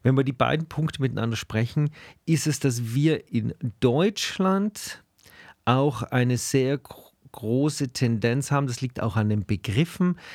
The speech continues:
wie Diskriminierung und Rassismus, die ha-, die sind alles sofort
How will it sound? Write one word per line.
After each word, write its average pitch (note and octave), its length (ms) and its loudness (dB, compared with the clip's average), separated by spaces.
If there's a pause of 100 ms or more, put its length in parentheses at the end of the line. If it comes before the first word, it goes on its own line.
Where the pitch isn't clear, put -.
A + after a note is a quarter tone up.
(140)
wie A2+ 280 0
Diskriminierung D3+ 1500 0 (320)
und A#2+ 240 2 (180)
Rassismus, D#3+ 1120 0 (300)
die B2+ 180 4
ha-, A2+ 280 0
die A#2 140 -2
sind D3 220 2
alles C3 240 0
sofort - 540 0